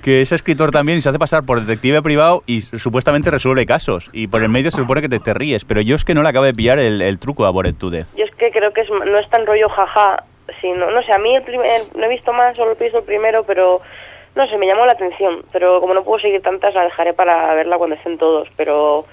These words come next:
Speaker 2: pero no sé, a mí sí que se, sí que tiene como un algo, tiene ese rollito detective, eh, ingenuo, no sé, me gusta.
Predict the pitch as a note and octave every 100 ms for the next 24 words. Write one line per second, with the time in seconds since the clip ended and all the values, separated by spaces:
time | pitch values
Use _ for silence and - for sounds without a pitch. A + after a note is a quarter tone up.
0 | - - - - G3+ B3 C4 G#3+ B3+ F#4
1 | D4+ B3 A3 G3+ G#3 B3+ C#4+ C#4 C4+ B3
2 | A3+ A3 G#3+ G#3 F#3 F3+ G3+ B3 A#3+ A#3+
3 | B3+ B3 A#3+ A#3 - - - - A3 G#3+
4 | - A#3+ A3 A3 G#3+ - A3+ A3 G#3 G3+
5 | G3+ G3 G3 F#3+ F#3+ F#3+ F#3 F#3+ F#3+ F#3+
6 | - G#3 A3 A3+ G#3+ A3+ G3+ E3+ F3 -
7 | -